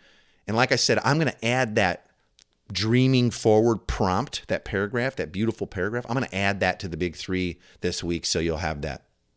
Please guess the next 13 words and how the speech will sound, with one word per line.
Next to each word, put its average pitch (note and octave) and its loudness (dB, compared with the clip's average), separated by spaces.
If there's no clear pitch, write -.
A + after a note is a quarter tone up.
Here C4 0
are C4 -2
the D3+ -4
big B2 4
three A#2 2
for G#2 -2
this F#2 -4
week F2 -4
then. C#2+ -10
First, - 4
not E3 2
intentionally E3+ -2
preparing G2+ -2